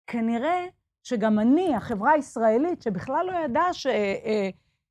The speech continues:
אה, הוא תחת סנקציות, או הבעלים שלו תחת סנקציות, תיקלע ל-, אה, לסיטואציה שיכולה להיות מאוד מאוד, אה, אה, קשה מבחינתה,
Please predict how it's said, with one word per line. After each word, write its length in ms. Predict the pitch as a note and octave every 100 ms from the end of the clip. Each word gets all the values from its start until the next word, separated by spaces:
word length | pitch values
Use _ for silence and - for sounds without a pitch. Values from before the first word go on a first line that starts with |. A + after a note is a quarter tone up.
| -
אה, 600 | G#3 G3+ G3 F#3+ F#3+ F#3 -
הוא 240 | A#3+ G#3+
תחת 340 | G#3 B3 A3+
סנקציות, 580 | - G#3+ F#3 - G3+ G3
או 60 | G3
הבעלים 440 | F3 F#3+ F#3 G3+
שלו 160 | F#3+ G#3
תחת 320 | G3 E3 G3+
סנקציות, 460 | G3 F3+ - A#3+ A#3 - -
תיקלע 680 | - A#3+ B3 A3 G3+ F#3+ G#3+ A#3+
ל-, 240 | A3 G#3 G3 G3 G3 G3 G3 -
אה, 400 | G3 G3 G3 F#3+ G3 _ _ _ -
לסיטואציה 1300 | G3+ G3+ F#3+ F#3+ F3+ B3 - G#3 G3+ - - F#3 F#3+
שיכולה 440 | - A3+ A3+ A3
להיות 360 | B3 A#3 A#3 B3+
מאוד 480 | A#3+ A3 - B3+ C4+
מאוד, 480 | C4+ - A3 A3 G3+
אה, 480 | A#3 A3+ A#3 A#3 A#3 - _ _ _ -
אה, 1160 | G#3+ G#3+ G#3+ G#3+ G#3+ G#3+ G#3+ G#3+ G#3+ G#3+ G#3+ G#3
קשה 280 | - B3+ - A4+ G#4
מבחינתה, 800 | B3 - G#3 F#3 - E3+ D3